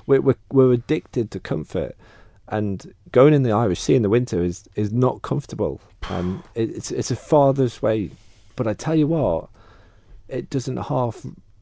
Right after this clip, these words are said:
build your resolve, your strength, your mindset. It just, I can't really see any drawbacks or negatives with it.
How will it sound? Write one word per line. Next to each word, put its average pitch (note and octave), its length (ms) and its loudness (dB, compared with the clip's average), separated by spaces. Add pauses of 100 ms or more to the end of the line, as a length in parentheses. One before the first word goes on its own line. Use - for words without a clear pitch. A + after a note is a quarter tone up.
(220)
build G#2+ 280 2
your E2+ 120 0
resolve, G2 680 0
your C#2 100 -10
strength, F#2+ 640 -4
your F2+ 100 -4
mindset. F#2 760 -2
It - 400 -14
just, - 280 -12 (220)
I A#2 140 -6
can't F3 360 -8
really A#2 160 0
see A2 300 -4
any G#2+ 420 2 (920)
drawbacks A#2 480 0
or G2+ 40 -4
negatives G#2+ 540 -2
with - 100 -6
it. D#2+ 160 -4